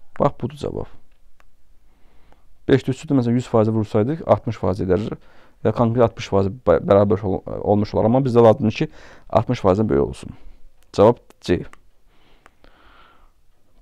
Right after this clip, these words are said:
Qırx altıncı sual. Üç bucaqlı prizmanın dörd bucaqlı olan uclarının sayı nə qədərdir? Üç bucaqlı prizmanı çəkək biz. Göstərim nə qədər olduğunu. Üç bucaqlı prizma çəkmənin qaydası belədir. Bir dənə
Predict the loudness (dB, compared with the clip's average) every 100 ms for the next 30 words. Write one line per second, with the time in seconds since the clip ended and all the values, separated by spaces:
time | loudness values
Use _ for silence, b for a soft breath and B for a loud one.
0 | 2 4 6 6 4 2 4 6 6 6
1 | 0 -6 -4 -2 2 4 2 0 2 2
2 | 2 0 -2 -8 -20 _ _ -6 2 2
3 | 2 0 0 0 0 0 0 0 -2 -4
4 | -4 -10 -16 b b b b -6 -4 2
5 | 4 4 2 2 2 0 0 -4 -4 -2
6 | -4 -6 -10 -20 -20 -10 -6 -4 -2 0
7 | 0 -4 -6 -10 -10 -12 -16 -18 -20 -20
8 | _ _ _ b b b b b b b
9 | b -20 -12 2 2 4 0 0 -2 -2
10 | 0 0 0 -2 -6 -10 -12 -18 -20 -20
11 | -10 -4 -2 -2